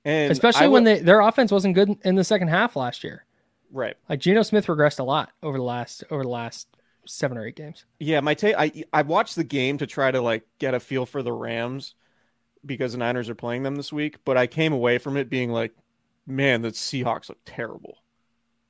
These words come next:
Speaker 1: And so
Speaker 2: Yeah.
Speaker 1: I don't, I, I don't, I didn't watch that game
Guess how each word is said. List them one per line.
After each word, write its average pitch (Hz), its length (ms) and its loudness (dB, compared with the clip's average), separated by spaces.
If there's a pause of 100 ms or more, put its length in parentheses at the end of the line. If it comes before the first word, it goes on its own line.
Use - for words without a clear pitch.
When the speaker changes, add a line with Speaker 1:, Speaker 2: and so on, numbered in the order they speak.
(720)
Speaker 1:
And 139 140 -6
so 117 440 0
Speaker 2:
Yeah. 139 140 -6 (280)
Speaker 1:
I 143 100 2
don't, 147 260 2
I, 139 240 4
I 143 120 6
don't, 147 220 2
I 143 100 6
didn't 165 200 2
watch 139 320 4
that 120 220 0
game 123 480 -4